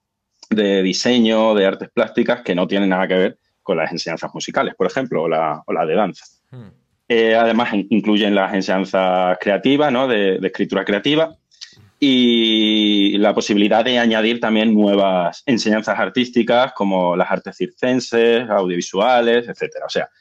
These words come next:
Speaker 1: es una ley que lo cubre absolutamente todo. Eso en primer lugar.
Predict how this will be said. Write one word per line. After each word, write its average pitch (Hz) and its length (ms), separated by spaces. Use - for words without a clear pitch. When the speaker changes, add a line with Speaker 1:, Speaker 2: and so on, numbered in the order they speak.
Speaker 1:
es 131 100
una 156 140
ley 170 280
que 175 280
lo 117 220
cubre 160 380
absolutamente 92 680
todo. - 180
Eso 120 180
en 120 80
primer 104 260
lugar. 85 300